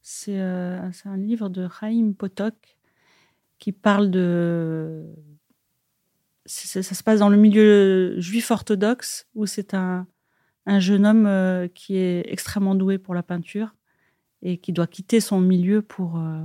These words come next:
pour vivre son art. C'est, c'est un roman de libération et un roman de, de qu'est-ce qui fait que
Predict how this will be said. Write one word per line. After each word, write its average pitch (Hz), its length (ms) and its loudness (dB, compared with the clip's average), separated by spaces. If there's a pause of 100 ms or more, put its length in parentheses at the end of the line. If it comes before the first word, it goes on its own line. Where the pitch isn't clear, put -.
(160)
pour 185 140 -10
vivre 190 320 0
son 175 220 -2
art. 160 240 -6 (540)
C'est, 190 400 0
c'est 190 140 -4
un 180 80 2
roman 190 300 2
de 190 80 2
libération 202 680 2
et 240 120 6
un 196 100 2
roman 196 300 0
de, 185 320 0 (960)
de 180 140 -10
qu'est-ce - 240 -6
qui - 160 -18
fait 220 200 -4
que 185 360 -10